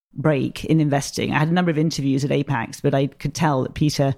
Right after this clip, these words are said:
was the real decision maker. And I could also tell that he was incredibly skeptical about me during that interview. Somebody who came from background in English, working in the corporate sector, and no investment experience and so on. But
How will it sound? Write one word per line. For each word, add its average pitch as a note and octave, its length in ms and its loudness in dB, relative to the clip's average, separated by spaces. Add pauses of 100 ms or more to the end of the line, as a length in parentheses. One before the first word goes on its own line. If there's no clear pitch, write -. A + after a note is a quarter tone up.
(420)
was E3+ 160 2
the E3+ 100 2
real D#3 300 2
decision D#3 480 0
maker. C3+ 640 -2
And D#3 180 2
I E3 80 2
could E3+ 160 -2
also A3 260 0
tell C#3+ 260 -2
that C3 100 -2
he D#3 100 0
was D3+ 160 -2
incredibly D3+ 800 -2
skeptical B2 840 -2
about C3 340 2
me C3+ 220 0
during D3+ 320 0
that C#3 160 0
interview. C#3+ 600 -2 (180)
Somebody D3 380 0
who D3 160 0
came D#3 240 0
from D3 260 0 (360)
background E3 340 2
in F#3+ 80 2
English, C4+ 520 0
working F3 260 -2
in D#3 80 -2
the D#3+ 60 -2
corporate - 440 -2
sector, E3+ 540 0
and D#3+ 160 -2
no F3+ 120 2
investment F3+ 380 -2
experience D#3 600 0
and D#3 100 0
so D#3 240 0
on. C#3+ 280 0
But D3 280 -2